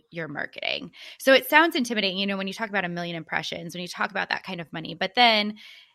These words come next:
thinking about, "Okay, well, can I afford to do that over twenty months? Mm, maybe, maybe not. If I can't, then, then what do I need?"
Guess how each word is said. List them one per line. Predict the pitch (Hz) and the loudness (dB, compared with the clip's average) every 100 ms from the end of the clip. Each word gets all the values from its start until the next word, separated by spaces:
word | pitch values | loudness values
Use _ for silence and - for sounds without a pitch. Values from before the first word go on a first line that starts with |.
| _ _ _ - | _ _ _ 0
thinking | 294 262 226 | 0 0 2
about, | 202 190 190 - | 6 6 4 0
"Okay, | 262 202 180 | 2 2 2
well, | 95 - 208 214 247 247 | -2 2 4 4 2 -4
can | 214 202 | -2 0
I | |
afford | 190 180 185 190 202 202 | 0 -4 -4 -4 -4 -8
to | 208 | -8
do | 220 | -2
that | 214 | 0
over | 214 214 | 0 -2
twenty | 214 220 226 | -6 -6 -4
months? | 226 254 247 - _ _ _ _ _ _ - | -4 -4 -8 -18 _ _ _ _ _ _ -14
Mm, | 190 185 - | -12 -12 -10
maybe, | 185 170 | -10 -8
maybe | 175 165 | -8 -4
not. | 202 277 254 - _ _ - _ _ _ | 4 4 4 0 _ _ -20 _ _ _
If | - 226 | -4 4
I | 214 196 190 | 8 8 6
can't, | 190 - 320 208 196 - | -4 0 4 4 2 -4
then, | 208 247 226 202 _ - | 2 2 2 -4 _ -4
then | 254 226 | -2 2
what | 254 - 196 | 2 0 -2
do | 220 190 | -2 -2
I | 175 | -2
need?" | 156 - - - | -6 -14 -12 -14